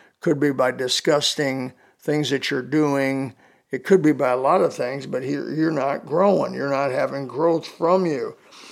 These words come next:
Churches, they can be meeting, but they can be dead. A church can be dead.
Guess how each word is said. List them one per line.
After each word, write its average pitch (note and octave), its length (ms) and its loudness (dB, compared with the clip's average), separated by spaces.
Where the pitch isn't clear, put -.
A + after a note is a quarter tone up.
Churches, - 680 2
they A#3 140 8
can A3+ 180 6
be E3 120 6
meeting, E3+ 500 6
but D3+ 140 6
they E3+ 120 4
can D#3+ 200 2
be F3+ 120 2
dead. F3 580 2
A D3+ 80 -6
church F#3+ 320 4
can F3+ 140 2
be F3+ 100 6
dead. E3+ 560 4